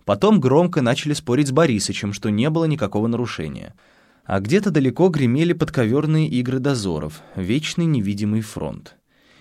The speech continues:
Еще дальше заседали суровые трибуналы Инквизиции и выносили смертные приговоры. У иных никогда не будет ни моратория на смертную казнь,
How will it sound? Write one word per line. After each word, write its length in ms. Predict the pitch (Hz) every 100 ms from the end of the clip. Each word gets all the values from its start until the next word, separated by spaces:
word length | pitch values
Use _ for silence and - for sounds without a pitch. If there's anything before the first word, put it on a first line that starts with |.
| _
Еще 320 | 113 147 226
дальше 360 | 180 175 180 143
заседали 460 | 120 110 123 151
суровые 500 | 123 - 104 135 120
трибуналы 500 | 104 98 98 101 92
Инквизиции 720 | 87 85 87 104 180 185 165 151
и 120 | 117
выносили 520 | 98 92 92 131 131
смертные 520 | - 92 92 92 95
приговоры. 640 | 90 92 101 87 80 - - _ _ -
У 140 | 120
иных 460 | 139 180 202 - 123
никогда 580 | 143 196 190 151 131
не 120 | 147 135
будет 360 | 123 120 113
ни 120 | 151
моратория 540 | 185 127 101 113 95 92
на 100 | 87
смертную 500 | - 92 90 85 85
казнь, 480 | 151 170 160 160